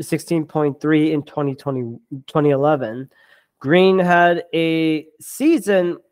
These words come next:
high ninety-one yards and a touchdown pass in his final game against the forty-niners on Jan eighth.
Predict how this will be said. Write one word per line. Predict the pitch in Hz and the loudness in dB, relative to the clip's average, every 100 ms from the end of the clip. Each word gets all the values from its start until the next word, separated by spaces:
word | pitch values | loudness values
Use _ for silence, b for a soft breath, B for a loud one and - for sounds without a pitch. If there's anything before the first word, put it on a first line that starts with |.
| - | -10
high | 156 165 160 | 0 2 2
ninety-one | 156 160 170 170 160 156 | 0 -2 -2 -2 -2 -2
yards | 147 151 151 143 | -2 -2 -4 -6
and | 151 151 | -6 -6
a | |
touchdown | 143 156 160 - - 147 143 131 | -6 -8 -8 -10 -10 -6 -6 -6
pass | 143 139 135 - - _ _ _ | -6 -6 -6 -10 -20 _ _ _
in | 143 151 | -4 -2
his | 147 | -2
final | - 156 165 156 | 0 2 2 0
game | 156 151 | 0 0
against | 143 147 | -2 -4
the | 147 | -6
forty-niners | - 147 143 139 143 147 143 139 | -4 -2 -2 -2 -4 -2 -4 -6
on | 135 | -10
Jan | 120 135 131 131 | -8 -8 -6 -6
eighth. | 127 117 - | -6 -8 -14